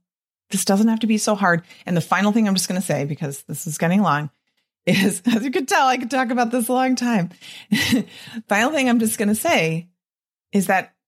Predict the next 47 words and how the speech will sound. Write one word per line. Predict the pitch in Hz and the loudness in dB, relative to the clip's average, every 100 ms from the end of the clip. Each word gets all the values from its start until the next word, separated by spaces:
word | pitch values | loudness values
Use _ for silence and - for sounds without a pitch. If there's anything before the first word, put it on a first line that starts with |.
| _ - | _ -2
if | 202 | 0
it's | 269 - 175 | 0 -2 0
really | 170 185 202 | 0 2 2
feeling | 202 175 175 | 2 0 0
like | 165 160 | -2 0
a | |
struggle, | - 147 160 180 | 0 2 0 0
it's | 165 | -2
because | - 160 156 | -2 0 0
you're | 160 | 2
in | 160 | 0
a | 156 | 2
rush | 135 135 - - | 2 2 -2 -2
and | 143 | -2
you're | 139 | -2
feeling | 139 139 139 | -2 -2 -2
impatient | 139 139 - 117 - _ | -2 -2 -2 -4 -10 _
because | - 151 143 | -4 -2 -2
you | 147 | -4
think | 156 151 202 - - | -4 -4 -4 -6 -2
that | 220 | 0
life | 160 151 | 2 0
is | 156 | 0
gonna | 160 156 | 0 2
be | 156 | 2
better | 143 131 127 131 _ _ | 2 2 0 -4 _ _
once | - 143 131 | -2 0 0
you're | 151 | -2
finally | 135 127 127 127 | 0 0 0 -2
at | 131 | -4
goal. | 117 101 131 - _ _ _ _ _ _ | -4 -4 -6 -12 _ _ _ _ _ _
All | - 147 | 0 2
that | 175 | 2
will | 214 | 4
happen | 208 190 175 151 139 - | 2 2 2 2 0 -2
is | 147 | -2
your | 143 | 0
body | 135 139 135 139 | 0 0 0 -2
will | - 143 | -4 -4
be | 147 | -4
fifteen | 135 131 143 | -6 -4 -4
pounds | 143 135 135 147 | -2 -2 0 -2
or | |
ten | - 202 | 0 0
<laughs> | |
pounds | 143 131 330 | 2 0 -2
smaller. | - 139 131 139 | 0 0 0 -4